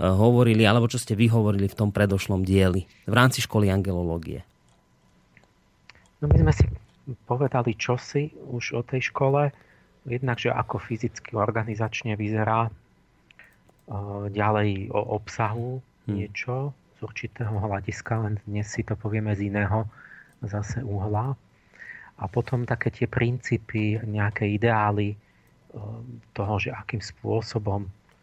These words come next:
Speaker 2: sa ch-, chceme k tomu celistvému poznaniu dostať. Takže, mm, hovoril som, že v podstate na príkladoch z histórie,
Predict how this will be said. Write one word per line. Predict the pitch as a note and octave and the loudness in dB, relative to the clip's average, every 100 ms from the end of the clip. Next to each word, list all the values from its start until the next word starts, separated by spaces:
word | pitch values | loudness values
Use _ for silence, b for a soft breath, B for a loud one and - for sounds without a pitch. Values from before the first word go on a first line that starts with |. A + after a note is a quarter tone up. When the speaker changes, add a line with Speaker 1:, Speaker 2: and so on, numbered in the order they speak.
| b b _ _ D3+ G#2+ | b b _ _ -18 -16
Speaker 2:
sa | - G2+ | -8 -6
ch-, | F#2+ - _ _ - - | -6 -10 _ _ -20 -14
chceme | - G2+ G2+ | -8 -4 -4
k | - | -6
tomu | G#2 G2+ | -6 -6
celistvému | - G#2+ G#2+ - _ - G#2+ G#2+ | -4 -4 -4 -8 _ -2 0 0
poznaniu | G#2+ G#2+ A2 G#2+ G#2+ | -2 0 -2 0 -2
dostať. | G#2+ G#2 - A2+ A#2 - B B B B B B B B - | -2 -6 -6 -2 -2 -6 B B B B B B B B -4
Takže, | G#2 G#2 A#2 G#2+ G#2 G#2+ - _ | -2 0 2 4 4 2 -2 _
mm, | B2 G#2 G#2 G2 | -12 -8 -6 -2
hovoril | G#2 G#2+ G#2+ | 0 2 2
som, | G2+ A2 A2 | 2 0 2
že | G#2+ G#2+ G#2+ _ _ _ _ _ _ _ _ _ - F#4+ _ _ _ _ _ - _ _ _ _ _ | 2 2 0 _ _ _ _ _ _ _ _ _ -20 -20 _ _ _ _ _ -20 _ _ _ _ _
v | - - | -20 -18
podstate | - - A2 A2 | -8 -4 0 2
na | G#2+ | 0
príkladoch | A2 A2 A2+ C3+ A#2+ G#2+ F#2+ | 0 -2 -2 0 0 -2 -6
z | - F#2 | -8 -10
histórie, | G2+ - A#2 A2+ A2 G#2 | -10 -8 -4 -4 -2 -4